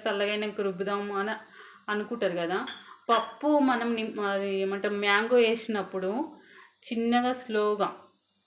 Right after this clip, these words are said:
మీద పడకుండా వేడివేడిగా ఉన్నప్పుడే రుబ్బితే చాలా స్-, మెత్తగా అవుద్ది. ఇంకొకటి ఇంకా రొటీన్‌గా వామ వేస్తా అండి నేను. వామ, సోంపు ప్రతి కర్రీస్లో ఎందుకు వేస్తా, దాని ఒక అలవాటు. సజీరా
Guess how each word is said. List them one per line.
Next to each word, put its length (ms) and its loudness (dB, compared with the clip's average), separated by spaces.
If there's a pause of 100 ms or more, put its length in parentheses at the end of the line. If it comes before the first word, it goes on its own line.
(120)
మీద 180 0 (100)
పడకుండా 480 0
వేడివేడిగా 540 0
ఉన్నప్పుడే 400 0
రుబ్బితే 380 0 (180)
చాలా 220 2
స్-, 160 -10 (220)
మెత్తగా 440 0
అవుద్ది. 280 0 (1120)
ఇంకొకటి 520 -2 (140)
ఇంకా 140 4
రొటీన్‌గా 540 0
వామ 220 2 (100)
వేస్తా 300 -4
అండి 300 0
నేను. 220 -2
వామ, 380 0 (400)
సోంపు 560 -2 (180)
ప్రతి 400 -4
కర్రీస్లో 440 0 (120)
ఎందుకు 260 -2
వేస్తా, 460 -2 (120)
దాని 180 -4
ఒక 140 -8 (180)
అలవాటు. 500 -2 (1600)
సజీరా 480 0